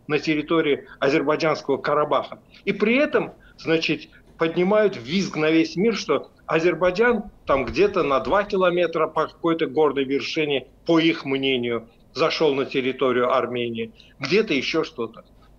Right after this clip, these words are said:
Азербайджан оборудовал свои пограничные посты, и инициатива по минированию подходов к этим постам,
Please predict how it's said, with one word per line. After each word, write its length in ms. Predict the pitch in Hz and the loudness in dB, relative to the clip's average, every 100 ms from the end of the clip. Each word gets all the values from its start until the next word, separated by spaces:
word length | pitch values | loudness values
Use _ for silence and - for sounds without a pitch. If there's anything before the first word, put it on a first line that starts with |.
| _ _ _ _ | _ _ _ _
Азербайджан 920 | 139 131 139 110 123 113 151 247 277 - - | -2 2 0 2 0 2 2 0 -2 -10 -4
оборудовал 880 | 123 120 127 131 196 127 101 98 - | -2 2 2 2 2 0 0 -2 -8
свои 500 | - - 117 120 123 | -14 -4 0 2 0
пограничные 800 | 117 113 104 110 123 120 - 107 | -2 -6 -4 -2 -2 -2 -4 -6
посты, 680 | 107 - - - 147 226 - _ - _ | -4 -4 -4 -2 -2 -2 -8 _ -20 _
и 340 | - 151 147 170 | -2 -2 0 2
инициатива 1000 | 175 170 165 165 165 - 185 107 101 - _ - - - | 2 2 2 0 0 0 0 0 -2 -6 _ -20 -20 -4
по 260 | - 135 107 | 2 2 2
минированию 840 | 117 151 233 208 185 156 139 127 127 | 0 2 4 4 4 2 2 0 -2
подходов 640 | 139 135 - 135 123 120 | -4 -4 -2 0 0 -2
к 80 | - | -4
этим 260 | 117 113 110 | -6 -6 -4
постам, 540 | 113 - 117 110 | -4 -4 -2 -2